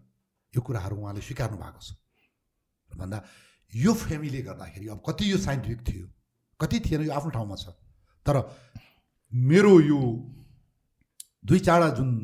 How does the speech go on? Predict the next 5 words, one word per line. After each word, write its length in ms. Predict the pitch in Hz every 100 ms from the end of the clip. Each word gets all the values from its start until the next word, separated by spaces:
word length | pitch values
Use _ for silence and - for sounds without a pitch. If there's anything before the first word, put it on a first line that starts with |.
| - - _ _ -
नजिरहरू 500 | 139 147 175 135 117
रहे, 180 | 95 80 - _ _ _ _ _ -
एडिसनले 360 | 123 120 120
लेखेका 240 | 107 90 107
नजिरहरू, 560 | 104 110 117 101 123